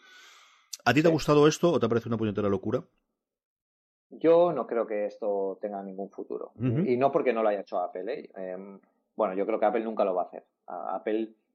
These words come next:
Speaker 2: busca un, un hardware, eh, totalmente cerrado, que ellos puedan controlar, que ellos puedan tener una gran cohesión con el software,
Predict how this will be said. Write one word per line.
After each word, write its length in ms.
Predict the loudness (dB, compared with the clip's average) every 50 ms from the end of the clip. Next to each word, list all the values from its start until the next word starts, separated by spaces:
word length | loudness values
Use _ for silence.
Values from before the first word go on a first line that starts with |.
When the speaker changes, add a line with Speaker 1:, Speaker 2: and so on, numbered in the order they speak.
| _
Speaker 2:
busca 600 | -16 -12 -10 -2 2 2 2 2 4 2 2 2 2
un, 280 | 0 -4 -6 -8 -10 -12
un 120 | -12 -12
hardware, 460 | -6 0 2 2 2 2 0 -2 -2 -6 -12 -18 _ -8
eh, 180 | -6 -6 -4 -2
totalmente 420 | -2 -4 -4 -4 -6 -6 -8 -6
cerrado, 420 | -4 -2 0 2 2 2 0 -2
que 80 | -2 -2
ellos 180 | -4 -4 -6 -4
puedan 440 | -2 0 0 0 0 -6 -12 -16 _ _ _ _ _
controlar, 580 | -4 -4 -4 -4 -2 -2 0 2 2 2 2 0
que 60 | -4
ellos 140 | -6 -6 -6
puedan 280 | -4 -6 -6 -6 -6
tener 160 | -8 -10 -10 -8
una 140 | -6 -6
gran 220 | -4 -4 -4 -6 -4
cohesión 340 | -4 -4 -4 -2 -4 -8 -6
con 140 | -6 -6
el 80 | -8 -6
software, 580 | 0 0 0 0 0 0 0 0 0 0 -4